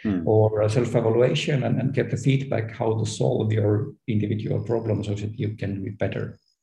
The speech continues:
Speaker 1: Mm. And, you know, Core, I'm, I mean, I'm, I'm not an expert on mental, uh, wellness, but one of the first things that I have seen when I've spoken to so many different people is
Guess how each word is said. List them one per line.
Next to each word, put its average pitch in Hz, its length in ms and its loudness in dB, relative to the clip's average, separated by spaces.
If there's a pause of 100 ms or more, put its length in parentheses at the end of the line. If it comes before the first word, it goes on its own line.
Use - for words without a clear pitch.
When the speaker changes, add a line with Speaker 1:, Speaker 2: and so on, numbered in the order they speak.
(120)
Speaker 1:
Mm. 95 160 -14 (680)
And, 190 320 6
you 208 60 4
know, 196 340 6
Core, 185 240 6
I'm, 156 140 4
I 120 80 4
mean, 151 160 8
I'm, 131 100 4
I'm 139 160 4
not 175 140 2
an 143 100 2
expert 135 460 2
on 113 160 2
mental, 107 480 0 (120)
uh, 90 140 -6
wellness, 92 760 0 (560)
but 170 300 4 (880)
one 190 160 4
of 226 60 6
the 196 80 6
first - 380 6
things 196 160 6
that 175 200 4 (280)
I 127 140 4
have 165 200 6
seen 156 360 6
when 139 100 8
I've 135 200 6
spoken 135 260 0
to 120 60 -4
so 120 160 0
many 117 180 0
different 104 340 -6
people 143 420 0 (560)
is 185 400 6